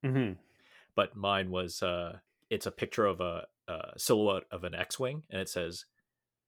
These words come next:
Speaker 2: uh, "Keep calm and stay on target."
Speaker 1: Mm-hmm. Yeah. <laughs>
Speaker 2: Th-, yeah, there's lots of things that go around the world. It's, it's, it's become quite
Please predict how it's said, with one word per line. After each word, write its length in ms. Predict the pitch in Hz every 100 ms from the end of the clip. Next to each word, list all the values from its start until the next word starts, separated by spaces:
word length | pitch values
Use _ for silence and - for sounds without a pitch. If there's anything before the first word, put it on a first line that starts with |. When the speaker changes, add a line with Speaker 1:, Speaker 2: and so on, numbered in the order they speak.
| _ _ _ -
Speaker 2:
uh, 140 | 80 -
"Keep 220 | - 110
calm 360 | - 104 101 98
and 120 | 87
stay 180 | - 95
on 140 | 87
target." 440 | 82 90 95 120 - _ _
Speaker 1:
Mm-hmm. 220 | 123 127 123 -
Yeah. 180 | 143 123 - - _ _ _ - -
<laughs> 0 | 196 - 147 - - - - _ _ _ 127 _ _
Speaker 2:
Th-, 140 | 180 190
yeah, 200 | 202 165
there's 200 | 147 165
lots 320 | - 185 185
of 60 | 185
things 160 | 170
that 80 | 147
go 220 | 156 151
around 280 | 147 131 131
the 80 | 123
world. 420 | 117 120 120 117
It's, 300 | 113 120 -
it's, 300 | - 180 -
it's 160 | 220 220
become 420 | - - 262 185
quite 360 | - 170 147